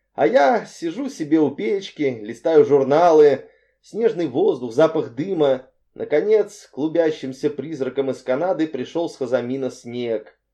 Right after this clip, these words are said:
Он выслал ко мне сияющих белых герольдов, из-за которых я видел, выглядывал ангел света. И поднялся вихрь, и повалили точно из кузницы черные низкие тучи, и Канада превратилась в море бессмысленной мглы.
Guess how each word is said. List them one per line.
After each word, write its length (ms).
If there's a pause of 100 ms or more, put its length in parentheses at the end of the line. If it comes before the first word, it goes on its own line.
(280)
Он 200
выслал 460
ко 160
мне 180
сияющих 640
белых 460
герольдов, 600 (400)
из-за 220
которых 500
я 140
видел, 380
выглядывал 840 (100)
ангел 400
света. 720 (460)
И 80
поднялся 560
вихрь, 540 (100)
и 100
повалили 500
точно 360
из 160
кузницы 580
черные 480
низкие 480
тучи, 680 (180)
и 100
Канада 540
превратилась 880
в 80
море 320
бессмысленной 880
мглы. 680